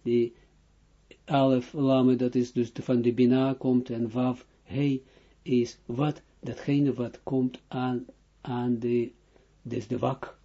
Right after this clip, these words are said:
de zon, aan hen komt het toe, eh,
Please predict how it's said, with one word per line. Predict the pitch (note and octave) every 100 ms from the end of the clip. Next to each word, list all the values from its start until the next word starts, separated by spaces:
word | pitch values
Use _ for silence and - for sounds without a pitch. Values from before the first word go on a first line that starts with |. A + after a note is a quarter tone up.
| _ _ _ _ _
de | - A#2+ A#2 A#2 B2 -
zon, | A#2+ C3 C3 C#3+ - _ _ -
aan | A2+ G#2+
hen | B2 D3+ D#3+
komt | C3+ B2 B2
het | B2 B2
toe, | - A#2+ B2+ - _ _ _ _ _ _ -
eh, | A#2+ A#2 A#2+